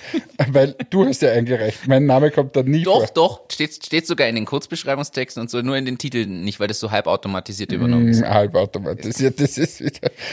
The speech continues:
Speaker 1: aber ist ja gut, ist gut. Ich hab nur neunundvierzig Prozent, wie wir wissen, von diesem Podcast.
Speaker 2: Außerdem, dein Gesicht hat heute genauso aus der Zeitung gelächelt wie meins. Wir
Speaker 1: Das,
Speaker 2: waren nämlich
Speaker 1: das
Speaker 2: sogar
Speaker 1: stimmt.
Speaker 2: das, das Beispielfoto.
Speaker 1: Meine Mama heute.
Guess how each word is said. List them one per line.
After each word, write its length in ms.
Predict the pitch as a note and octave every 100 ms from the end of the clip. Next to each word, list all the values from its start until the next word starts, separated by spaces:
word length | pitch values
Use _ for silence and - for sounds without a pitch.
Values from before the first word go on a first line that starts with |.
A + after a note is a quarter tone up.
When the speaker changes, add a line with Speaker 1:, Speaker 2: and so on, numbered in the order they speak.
| -
Speaker 1:
aber 180 | E3+ A#3+
ist 140 | A#3
ja 80 | G3
gut, 240 | F3 F3
ist 320 | - D3+ D#3 D3
gut. 260 | D3+ -
Ich 140 | B2+ C3+
hab 120 | C#3
nur 220 | C3+ C3 B2+
neunundvierzig 760 | B2+ B2+ C#3 C3+ C3+ - A#2+
Prozent, 500 | A2 - A#2 C#3 -
wie 120 | B2+
wir 160 | A#2+ A#2+
wissen, 260 | B2+ -
von 160 | A#2+ A2+
diesem 240 | A#2 B2
Podcast. 540 | - G#2+ - G#2 - - -
Speaker 2:
Außerdem, 320 | A#2+ A#2 C3+ B2
dein 180 | B2
Gesicht 320 | C3+ D3 - D3+
hat 80 |
heute 160 | C3 B2
genauso 320 | A#2 B2 C4+
aus 80 | A#3+
der 140 | C#3+
Zeitung 320 | - - E3 D#3+
gelächelt 380 | C#3+ D3+ D3+
wie 80 | C#3+
meins. 380 | E3 D#3+ G#2+ - _
Wir 120 | A2 B2+
Speaker 1:
Das, 80 |
Speaker 2:
waren 100 | A#2
nämlich 220 | B2+ A#2+ C3
Speaker 1:
das 80 | B2+
Speaker 2:
sogar 220 | B2+ A#2
Speaker 1:
stimmt. 100 | B2
Speaker 2:
das, 140 | B2 -
das 220 | A#2+ -
Beispielfoto. 720 | C3 G3+ - A#2+ - G#2+ A#2+
Speaker 1:
Meine 320 | B2+ D#3+ D#3
Mama 340 | A#2+ G2+ G2 F#2
heute. 300 | F2 F#2+